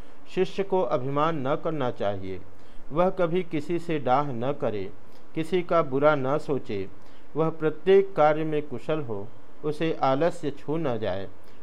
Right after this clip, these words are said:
उसे कहीं भी ममता न हो, गुरु के चरणों में दृढ़ अनुराग हो, कोई काम हड़बड़ा कर न करे, उसे सावधानी से पूरा करे, सदा परमार्थ के संबंध में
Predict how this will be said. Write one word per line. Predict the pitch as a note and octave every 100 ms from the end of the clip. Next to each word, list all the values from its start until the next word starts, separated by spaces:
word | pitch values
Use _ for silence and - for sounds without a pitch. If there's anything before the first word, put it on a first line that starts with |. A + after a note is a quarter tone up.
| -
उसे | D#3 E3+ E3
कहीं | E3 D3+ F#3
भी | F#3+ F3+
ममता | E3+ C#3+ C#3+ D3 D3+
न | C3
हो, | C3+ D3 G#2+ G2 - - - - C3
गुरु | E3 F3
के | D#3+ D3
चरणों | - C#3+ D3 D3+
में | D3 C3+ A2+
दृढ़ | C3 E3
अनुराग | D3+ - A#2+ A2+ B2 D3
हो, | A#2 G2+ F#2 - - - - -
कोई | D#3 D3
काम | D3 C3+ C#3 C#3 G#2+
हड़बड़ा | B2 C3 C3+ D3
कर | D3 C#3+
न | A#2+ B2+
करे, | D3+ C3+ G#2 F#2 G#2+ - - - -
उसे | D#3+ E3 F#3
सावधानी | E3 D3 C#3+ C3 C#3+ E3 G3
से | F#3+ D#3+
पूरा | - C3 C3+ C3+
करे, | B2 G2+ G2 G#2 - - - - -
सदा | D3 D3
परमार्थ | C#3+ C#3+ C3+ C#3 D#3 D#3
के | D#3 D3+ C#3
संबंध | C#3 C3 C#3 D#3 D3
में | B2 A2 G#2